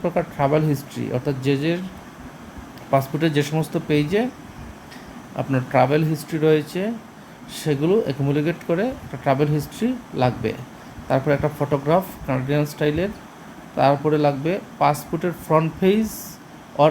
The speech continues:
ইনফরমেশন পেজটি। এরপরে সবচেয়ে গুরুত্বপূর্ণ আরও তিনটি ডকুমেন্ট, একটা হচ্ছে ফিল আউট করতে হবে খুবই সুন্দরভাবে,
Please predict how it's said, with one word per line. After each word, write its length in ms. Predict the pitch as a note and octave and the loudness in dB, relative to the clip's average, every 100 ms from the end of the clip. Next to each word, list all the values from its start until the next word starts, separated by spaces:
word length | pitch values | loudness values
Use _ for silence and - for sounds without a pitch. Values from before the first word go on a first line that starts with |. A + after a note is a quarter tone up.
| E3 | 4
ইনফরমেশন 600 | D#3 C#3 E3 D#3+ D#3+ D#3 C#3 | 0 2 2 2 0 -2 0
পেজটি। 420 | B2 - - - - - - - - - - - - - | 0 -2 -10 -12 -12 -16 -18 -18 -18 -18 -18 -18 -18 -10
এরপরে 680 | C#3 E3 G3 G3+ F#3+ F#3 F3+ | 2 6 6 4 2 2 2
সবচেয়ে 520 | E3+ F#3 - - F#3+ | 0 -4 -6 -2 0
গুরুত্বপূর্ণ 640 | E3+ F3 E3+ E3 E3 D#3+ E3 | 2 0 0 -2 0 0 2
আরও 280 | D3+ C#3+ D3 | 4 2 2
তিনটি 260 | D3+ D3 D3+ | 0 2 2
ডকুমেন্ট, 520 | D3 D3 D#3+ F3+ - | 2 2 0 0 -4
একটা 240 | C#3 D#3 | -2 0
হচ্ছে 340 | D3+ D3 E3 D#3+ - | 0 2 0 0 2
ফিল 140 | D3+ | 4
আউট 140 | D#3+ D#3+ - | 4 2 -2
করতে 260 | D3+ - | -2 0
হবে 180 | D#3+ D3 - | -2 -2 -2
খুবই 180 | D3 D3+ | -2 -2
সুন্দরভাবে, 920 | - - D3+ D3 D#3 D#3 D3+ D#3+ | -4 -4 -2 2 2 2 2 0